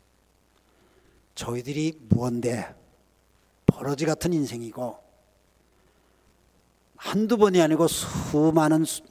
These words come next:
셀 수 없이 하나님 앞에 반항도 하고 거절도 하고 하나님의 마음을 아프게 했던 저희들인데 하나님 포기하지 않으시고 우리를 부르셔서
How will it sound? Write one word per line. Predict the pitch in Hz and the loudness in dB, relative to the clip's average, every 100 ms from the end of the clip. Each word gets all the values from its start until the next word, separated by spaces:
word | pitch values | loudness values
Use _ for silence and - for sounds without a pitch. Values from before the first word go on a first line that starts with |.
| _ - | _ -16
셀 | - - 190 | -2 0 0
수 | 196 - | -2 2
없이 | 196 - 165 | 2 2 0
하나님 | 170 156 147 | 2 4 2
앞에 | 139 - 143 | 2 -4 -10
반항도 | - 131 147 151 151 139 | -6 0 4 4 6 4
하고 | 131 135 127 107 - _ - | 2 -2 -4 -6 -20 _ -14
거절도 | - 135 151 143 147 | -6 2 2 2 -6
하고 | - - - - _ _ _ _ _ _ _ _ _ _ _ _ _ _ _ _ | -6 -10 -14 -16 _ _ _ _ _ _ _ _ _ _ _ _ _ _ _ _
하나님의 | - 131 123 123 | -10 -4 -2 -2
마음을 | 117 113 113 104 | -2 -6 -8 -6
아프게 | 92 - 131 | 2 2 2
했던 | 120 - 113 | -4 -6 -6
저희들인데 | - - 95 95 90 92 101 - _ _ _ | -4 -6 -8 -14 -14 -16 -18 -20 _ _ _
하나님 | - - 110 104 | -18 -12 -12 -2
포기하지 | - - - 240 208 185 160 | -2 0 0 0 2 2 2
않으시고 | 127 92 - - - - _ _ _ _ _ - | -6 -6 -10 -10 -16 -18 _ _ _ _ _ -6
우리를 | 120 113 110 | -4 -4 2
부르셔서 | - 135 120 - - - - | 2 2 -4 -10 -10 -12 -14